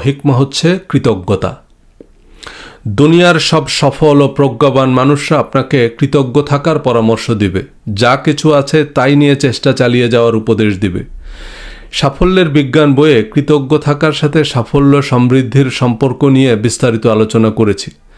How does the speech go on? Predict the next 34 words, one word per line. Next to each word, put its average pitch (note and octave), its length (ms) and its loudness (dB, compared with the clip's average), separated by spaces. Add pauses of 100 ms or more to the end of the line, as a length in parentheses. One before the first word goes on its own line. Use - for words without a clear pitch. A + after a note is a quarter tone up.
(400)
যারা F#3 180 2
ধর্মে C3+ 380 0
বিশ্বাস C#3+ 400 0
করে - 320 0
না, G2+ 220 0 (100)
তারাও C#3+ 280 2
বিশ্বাস C3+ 420 0
করে A#2 260 0
সন্তুষ্ট C3 640 -2
ও C#3 240 0
নিঃশঙ্ক B2+ 600 0
চিত্তের B2 520 -4
চেয়ে B2+ 160 -4
বড় A2+ 220 2
কোনো A#2 220 -4
সম্পদ A2 480 -4
নাই। F2+ 160 -4 (1120)
কৃতজ্ঞতা F3 560 0
হচ্ছে G3 320 0
আমাদের C#3 480 0
যা A#2+ 200 2
আছে A#2+ 280 0
তার A#2+ 220 -2
হিসেব G#2+ 380 -2
করা, F#2 260 -4
আর B2 180 -4
অকৃতজ্ঞতা C#3 800 -2
হচ্ছে D#3+ 380 0
কি D3 200 0
কি C#3+ 220 -2
নাই B2+ 260 0
তার C#3+ 240 -2
অভিযোগ G#2+ 420 0
করা। F2+ 220 -4